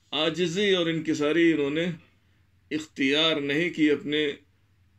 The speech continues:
किब्र गुरूर में मुब्तला रहे। गोया कि अभी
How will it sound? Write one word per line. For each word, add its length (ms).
किब्र 380
गुरूर 360
में 260
मुब्तला 400
रहे। 200
गोया 400
कि 240
अभी 300